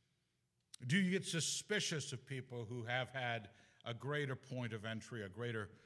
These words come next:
acknowledgement of entry? You want to stop them from setting the bar at actual entry,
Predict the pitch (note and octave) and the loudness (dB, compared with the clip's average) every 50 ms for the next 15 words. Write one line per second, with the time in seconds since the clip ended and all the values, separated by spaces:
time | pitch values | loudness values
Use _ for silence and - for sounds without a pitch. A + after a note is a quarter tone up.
0 | - - - - G#2+ F#2+ G2+ A2+ A#2+ B2 B2 B2 A#2+ G#2 F2+ G2+ G#2+ G#2 G#2 F#2+ | -20 -10 -6 -6 -6 -4 -2 0 2 2 4 2 2 0 -2 -2 -4 -2 -2 -2
1 | G2 F#2+ - G#2+ G#2+ A#2 A#2 B2 A2+ - - - - - C#3+ C#3 C#3+ C#3 C#3+ C#3 | -2 -4 -2 -2 -2 -2 0 0 0 0 0 0 0 -2 -2 -2 0 -2 -2 -2
2 | C3+ B2 A#2 A2+ - - A2 A2 - - - C3+ B2+ B2+ A#2 G#2 G#2+ G2 F2 - | -2 -2 -2 -2 -4 -6 -8 -8 -8 -6 -4 -2 -2 -2 -2 -4 -6 -4 -2 -2
3 | C3 C#3 C3+ A#2+ G2+ F#2+ F#2 - - - - - - - B2+ - - C#3+ D#3 D3+ | 0 2 2 2 2 0 0 -2 -6 -12 -20 -14 -10 -10 -10 -2 2 2 2 2
4 | - - - F3 D3 B2 A#2+ A#2 - - C3+ C3+ B2+ - - B2+ G#2+ F2 D#2+ | 2 2 2 2 2 2 2 0 2 2 0 0 2 0 -2 -2 -2 -2 -4